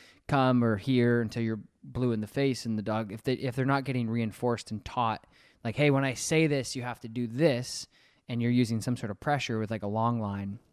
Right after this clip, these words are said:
it's not gonna mean anything. But my point is, is you gotta practice it first before you try to do it in reality, 'cause you're gonna be so frustrated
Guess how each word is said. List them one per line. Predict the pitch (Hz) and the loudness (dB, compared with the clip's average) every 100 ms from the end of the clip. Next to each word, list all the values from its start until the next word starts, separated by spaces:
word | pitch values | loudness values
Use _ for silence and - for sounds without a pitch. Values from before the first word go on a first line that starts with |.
| - | -20
it's | - | -6
not | - 135 | -4 -2
gonna | 107 | 0
mean | 117 135 | 2 2
anything. | 113 101 104 | 2 -2 -6
But | 104 117 | -4 -4
my | 113 | -4
point | 110 120 117 | 0 0 2
is, | 113 | 0
is | 107 104 - _ _ | -2 -6 -10 _ _
you | 135 | -2
gotta | 147 123 | 0 0
practice | - 143 131 - 120 - | -4 -4 -4 -6 -8 -8
it | 107 - | -10 -12
first | - 131 104 110 - | -8 -4 -4 -6 -8
before | 104 - 113 107 | -8 -4 -4 -2
you | 104 101 95 113 _ _ _ _ _ _ _ _ _ | -2 -4 -6 -10 _ _ _ _ _ _ _ _ _
try | - 135 | -2 0
to | 110 | 0
do | 101 120 | 0 2
it | 113 - | 2 -2
in | 110 104 | -4 -4
reality, | 107 101 104 107 95 98 | -4 -2 -2 -2 -4 -8
'cause | 110 | -8
you're | 107 | -4
gonna | 113 107 | -2 -4
be | 98 | -6
so | - - - 147 135 120 | -8 -8 -2 2 2 2
frustrated | 104 - 117 - - 107 101 98 | -4 -8 -8 -6 -6 -4 -4 -6